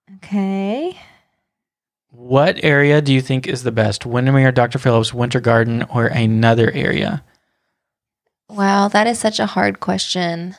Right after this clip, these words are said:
Speaker 2: From that list, I would rank them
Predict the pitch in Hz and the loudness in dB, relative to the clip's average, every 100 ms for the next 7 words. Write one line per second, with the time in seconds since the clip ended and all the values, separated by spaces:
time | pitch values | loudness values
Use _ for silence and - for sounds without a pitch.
0 | _ _ 160 185 185 170 175 - 156 131 | _ _ 2 4 4 2 2 0 0 2
1 | 113 131 - - - - _ _ _ _ | 2 0 -4 -10 -14 -20 _ _ _ _
2 | _ _ - 123 135 123 123 113 - 117 | _ _ -2 2 2 2 0 -2 -4 0
3 | 110 107 135 | 0 0 -4